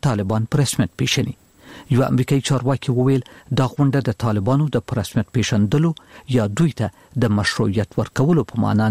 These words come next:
نه ده. موږ ښکاره څرګنده کړې ده چې طالبان د خپلو اعمالو له لارې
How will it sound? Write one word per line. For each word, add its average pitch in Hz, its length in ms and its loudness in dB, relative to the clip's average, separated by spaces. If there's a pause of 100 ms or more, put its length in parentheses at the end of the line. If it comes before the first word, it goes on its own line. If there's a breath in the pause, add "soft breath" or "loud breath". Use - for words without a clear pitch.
نه 101 100 0
ده. - 80 -6 (420 loud breath)
موږ 139 180 4
ښکاره 131 380 -2
څرګنده 113 480 0
کړې 110 220 0
ده 104 80 0 (300 loud breath)
چې - 80 -4 (120)
طالبان 120 440 0
د - 120 -4
خپلو 143 300 0
اعمالو 110 440 2
له 104 120 -2
لارې 104 220 -2